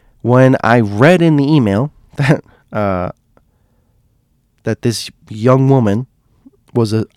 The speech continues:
I assume she's a young woman. I'm not entirely sure. But I'm assuming that this young woman was assigned to, on a, on a job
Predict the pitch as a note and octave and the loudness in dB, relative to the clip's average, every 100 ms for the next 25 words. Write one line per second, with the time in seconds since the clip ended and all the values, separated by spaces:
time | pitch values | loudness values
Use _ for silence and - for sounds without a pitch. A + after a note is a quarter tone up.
0 | _ - F#2 - C#3 - F2 E2 D#2 C2+ | _ -10 -8 -6 -6 -6 -12 -12 -10 -8
1 | D#2 G2+ F#2 E2 - - F#2 - F2 B1+ | -8 -6 -6 -8 -12 -12 -10 -8 -10 -10
2 | - E2 A2 _ _ - - - - - | -10 -12 -14 _ _ -20 -20 -20 -20 0
3 | C3+ A#2 A2+ A2 - - E3 B2 G#2 F#2+ | 4 4 4 2 -2 0 2 4 2 0
4 | G#2+ G2+ G#2 F#2 F2+ E2+ G#2 C#3 _ _ | -4 -2 -2 -2 -2 -4 -6 -10 _ _
5 | G2+ F2+ F2+ - A#2+ A2+ G#2+ G2+ - _ | -8 -6 -8 -2 0 0 0 -4 -12 _
6 | _ _ _ _ _ _ _ _ _ _ | _ _ _ _ _ _ _ _ _ _
7 | - - B2 _ _ A#2+ A2+ G2+ F2+ - | -6 -4 -4 _ _ -4 -2 0 -4 -8
8 | _ _ _ _ _ A2+ G2+ G2 A2 D3 | _ _ _ _ _ -6 -6 -4 2 4
9 | A2+ F#2+ B2+ | 2 0 -6